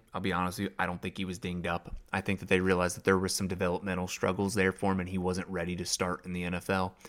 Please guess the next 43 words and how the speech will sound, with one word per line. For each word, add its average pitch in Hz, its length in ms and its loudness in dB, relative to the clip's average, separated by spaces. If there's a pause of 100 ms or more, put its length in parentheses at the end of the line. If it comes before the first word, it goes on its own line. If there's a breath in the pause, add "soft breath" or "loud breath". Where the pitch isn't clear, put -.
(360 loud breath)
Um, 92 220 -4
so - 120 0
I 90 60 4
think 98 200 0
they 90 80 0
utilized 87 640 2
those 90 200 0
as 90 120 -2
a 90 80 0
reason 90 400 0
to 92 80 -6
sit 90 220 0
him 92 160 -4
down, 76 420 -2 (280 soft breath)
um, 82 400 0
and 80 220 -2
turn 98 220 -2
things 98 280 -2
over 80 200 0
to - 200 -4
a 92 40 -2
veteran 87 420 -4
like 80 220 -4
Andy 87 200 -4
Dalton, 90 300 -4
who's 92 160 -8
been 98 160 0
in 87 100 -2
the 87 60 -4
league 87 280 -2
for, - 280 -6 (340 loud breath)
I - 60 -8
think - 180 -6
it's - 120 -4
almost, - 300 -2
th-, - 140 -2
this 104 200 -6
is 98 80 -4
his 92 120 -2
thirteenth 92 540 -2
season 92 460 0
right 92 280 2
now. 92 360 2